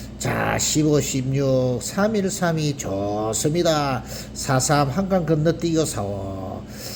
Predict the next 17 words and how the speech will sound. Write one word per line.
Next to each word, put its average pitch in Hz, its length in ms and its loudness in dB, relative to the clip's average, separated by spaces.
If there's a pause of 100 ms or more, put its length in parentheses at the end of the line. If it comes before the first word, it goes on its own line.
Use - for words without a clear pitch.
(180)
자, 107 1080 -2
이웃수 156 500 4
비스무리하게 220 1400 6 (260)
사삼, 139 440 0
사오. 104 640 -2 (460)
자, 117 580 2
앞에 131 260 0
두 127 100 -2
수는 135 320 0
다 131 160 -6
붙었습니다. 160 640 -2 (380)
찰떡궁합입니다. 190 960 -2 (580)
자, 127 240 -6
B번으로 165 480 6
한번 151 220 4
넘어가 160 320 4
보죠. 143 1300 4